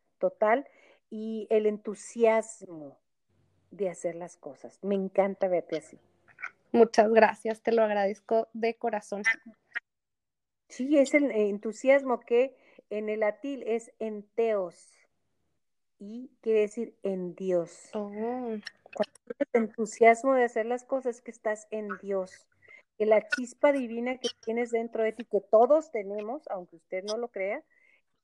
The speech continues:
Speaker 1: se encienda. Y cuando se encienda, te conviertes en un faro. Y en un faro que empiezas a alumbrar y tienes entusiasmo. Y el entusiasmo, al igual que las malas noticias y que las malas actitudes,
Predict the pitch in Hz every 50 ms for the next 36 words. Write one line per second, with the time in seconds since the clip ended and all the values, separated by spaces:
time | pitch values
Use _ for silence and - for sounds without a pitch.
0 | _ _ _ - - - 226 208 208 196 190 - - - 233 233 220 214 196 175
1 | 156 143 - - _ _ _ _ _ _ _ - 220 208 - 220 208 202 196 190
2 | - - 202 196 190 - - - 240 269 269 262 254 226 220 208 - 190 - -
3 | 190 190 190 185 180 - - 190 - 202 190 180 175 180 - _ - 180 180 185
4 | - - - - _ _ _ _ _ _ - 190 196 208 214 226 233 - - -
5 | 247 240 240 240 226 226 233 233 - 247 214 196 - - 175 165 - - 180 180
6 | - 190 202 214 226 226 226 220 208 220 - - 226 214 - 214 196 190 185 -
7 | - 190 180 - - 165 - - 180 170 160 160 - - - _ - - - _
8 | - 269 285 302 302 294 - 311 285 - 302 285 285 285 285 294 285 269 - 240
9 | 226 220 208 202 214 214 214 - 262 254 240 220 214 208 202 196 202 214 226 233
10 | 226 220 _ 226 208 208 208 214 214 202 _ 226 226 - - - - 190 190 185
11 | 190 185 175 175 190 190 220 208 - - 220 - - 233 233 233 226 226 240